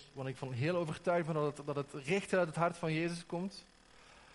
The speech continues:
Maar het is een beetje controversieel ook soms. We gaan het hebben over de vijfvoudige bediening. En niet vanuit een,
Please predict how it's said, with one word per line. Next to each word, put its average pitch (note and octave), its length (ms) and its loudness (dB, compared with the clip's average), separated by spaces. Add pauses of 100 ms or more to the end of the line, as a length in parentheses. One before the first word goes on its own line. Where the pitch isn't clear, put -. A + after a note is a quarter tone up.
(160)
Maar D3+ 140 4
het E3+ 120 4
is E3 80 2
een F3 120 6
beetje F#3 280 6
controversieel F#3 840 4
ook F3 180 2
soms. E3 300 0
We - 60 -12
gaan E3 100 2
het D#3+ 100 0
hebben F3+ 180 4
over D#3+ 120 0
de D3+ 80 -2
vijfvoudige E3+ 600 4
bediening. D#3+ 420 2 (2000)
En D3 220 2
niet G3 320 6
vanuit F3+ 300 6
een, E3+ 140 4